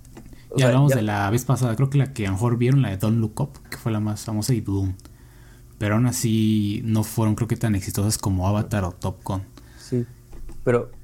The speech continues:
Speaker 1: lo mismo, o sea, como los años anteriores han sido, pues, audiencias bajas y así.
Speaker 2: Ujú.
Speaker 1: Es como que, y eso ya llevas como que un, pues, un precedente, ¿no? Para estos.
Speaker 2: Sí,
Speaker 1: Como que
Speaker 2: exacto.
Speaker 1: cada vez la gente se aleja más, ¿no? O sea, bueno, yo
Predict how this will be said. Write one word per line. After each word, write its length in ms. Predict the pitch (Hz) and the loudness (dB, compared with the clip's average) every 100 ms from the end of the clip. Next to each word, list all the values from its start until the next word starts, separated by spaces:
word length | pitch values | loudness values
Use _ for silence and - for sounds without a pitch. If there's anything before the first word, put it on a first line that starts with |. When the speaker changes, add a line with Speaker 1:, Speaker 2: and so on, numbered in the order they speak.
| 131 | -2
Speaker 1:
lo 140 | 120 | 0
mismo, 180 | 139 143 | 2 0
o 60 | 123 | 0
sea, 160 | 120 | -2
como 300 | 113 110 113 | -2 -2 -2
los 140 | 110 120 | -2 -2
años 160 | 135 | -4
anteriores 440 | 139 110 110 120 120 | -2 0 2 2 0
han 120 | 113 | -2
sido, 360 | 120 113 107 - - - - - | 0 0 0 -4 -20 -20 -20 -12
pues, 340 | 107 95 - - | -8 -8 -8 -4
audiencias 540 | 98 98 104 120 107 | -2 0 -2 -2 -2
bajas 560 | 107 127 123 127 135 131 | -2 -4 -4 -6 -6 -6
y 40 | |
así. 360 | - - 117 160 - - - - | -8 -4 -4 -4 -12 -20 -10 0
Speaker 2:
Ujú. 140 | 127 | 2
Speaker 1:
Es 60 | 123 | 2
como 160 | 123 | 0
que, 100 | 113 | 0
y 140 | 104 113 | 2 2
eso 160 | 120 | 0
ya 280 | 123 123 127 | 0 2 2
llevas 400 | 120 123 127 127 | 2 2 2 0
como 260 | 123 104 107 | -4 -6 -6
que 180 | - 107 | -2 0
un, 600 | 110 117 120 117 110 107 - - - - - - - - - | 0 -2 -2 -4 -6 -10 -16 -20 -20 -20 -20 -20 -20 -20 -2
pues, 880 | 107 104 104 101 101 101 104 - - - | 2 2 2 2 0 -2 -6 -10 -18 -8
un 140 | 110 | -4
precedente, 680 | 117 127 117 101 120 120 104 | -2 0 0 2 0 0 -2
¿no? 260 | 104 131 143 | -2 -4 -4
Para 280 | 107 95 98 | 0 2 0
estos. 460 | 110 - 95 - - | -2 -6 -12 -6 0
Speaker 2:
Sí, 260 | 147 147 135 - - - | 4 4 0 -10 -12 -4
Speaker 1:
Como 180 | 113 110 | 0 0
que 100 | 104 | 0
Speaker 2:
exacto. 20 | |
Speaker 1:
cada 200 | 120 123 | 2 4
vez 140 | 120 | 4
la 120 | 117 117 | 2 0
gente 280 | 113 107 | -2 -4
se 100 | 113 | -2
aleja 460 | 101 101 - 104 - - | 0 0 -2 -6 -6 -14
más, 500 | 110 101 104 110 - - | -8 -4 -4 -6 -14 -16
¿no? 200 | 113 - - | -14 -14 -8
O 80 | 113 | 0
sea, 140 | 117 | 2
bueno, 220 | 127 151 | 2 2
yo 300 | 135 160 190 | 2 0 -2